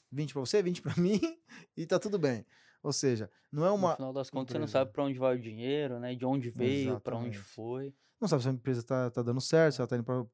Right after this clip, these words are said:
Speaker 1: pra, pro sentido correto, você não sabe se tá dando certo as ações que você tá, tá tomando.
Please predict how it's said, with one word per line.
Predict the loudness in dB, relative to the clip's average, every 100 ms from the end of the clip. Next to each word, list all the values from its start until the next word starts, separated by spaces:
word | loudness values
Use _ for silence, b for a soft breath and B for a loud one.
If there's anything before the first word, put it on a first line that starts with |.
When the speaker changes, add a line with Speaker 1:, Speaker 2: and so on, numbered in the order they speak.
| _ _
Speaker 1:
pra, | -4 -4
pro | -4 -8
sentido | -8 -8 -4
correto, | 4 6 6 4 -4
você | -6
não | -4
sabe | -2 -2 -2 -4 -8
se | -10 -10 -10 _ _ _ _
tá | -2
dando | 0 2 2
certo | 4 2 2
as | 0
ações | 0 0 -2
que | -4
você | -8
tá, | -10
tá | -12
tomando. | -10 -8 -6 -4 -4 -6